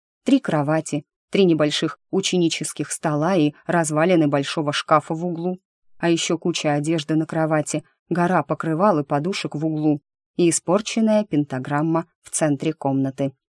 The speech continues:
"Слушай, а ты не боишься, что сейчас сюда кто-нибудь войдёт?" многозначительно произнёс он, вновь взглянув на меня. "Кто? Комендантшу мы уже видели, а кот до утра не появится.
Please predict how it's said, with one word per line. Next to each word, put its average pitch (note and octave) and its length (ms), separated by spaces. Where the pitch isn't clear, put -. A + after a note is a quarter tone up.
"Слушай, D#3 560
а C#3 160
ты E3 160
не C#3 120
боишься, C#3+ 760
что - 240
сейчас - 520
сюда D3+ 380
кто-нибудь D3 540
войдёт?" E3 580
многозначительно D#3 920
произнёс D3 580
он, G3 200
вновь E3+ 320
взглянув D3+ 580
на D#3+ 80
меня. D#3+ 400
"Кто? G3+ 380
Комендантшу G3 680
мы E3+ 160
уже F3+ 220
видели, D3+ 480
а F3 140
кот D#3+ 260
до D#3+ 100
утра D#3+ 260
не D3+ 140
появится. D3+ 640